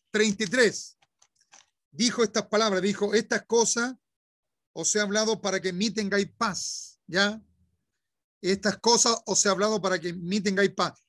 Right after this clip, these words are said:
En el mundo tendréis aflicción, pero confiad, yo he vencido al mundo". Creo que estas palabras, ¿cierto?, que las dijo hace dos mil años atrás,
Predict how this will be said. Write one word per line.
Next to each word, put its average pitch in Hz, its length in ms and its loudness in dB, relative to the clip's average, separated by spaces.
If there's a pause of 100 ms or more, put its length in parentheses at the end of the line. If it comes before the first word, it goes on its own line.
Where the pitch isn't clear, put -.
En 202 140 2
el 202 140 2
mundo 247 400 0
tendréis 214 420 0
aflicción, 202 640 -2 (600)
pero 98 200 -4
confiad, 247 560 0 (320)
yo 247 480 -2
he 190 100 -4
vencido 190 380 0
al 190 100 0
mundo". 185 380 -6 (380)
Creo 240 160 4
que 262 80 4
estas - 240 0
palabras, 220 640 0
¿cierto?, 202 340 -2
que 196 100 0
las 185 160 0
dijo 214 200 -6
hace 196 140 -4
dos 185 180 -4
mil 226 200 -4
años 214 260 -4
atrás, 196 380 -2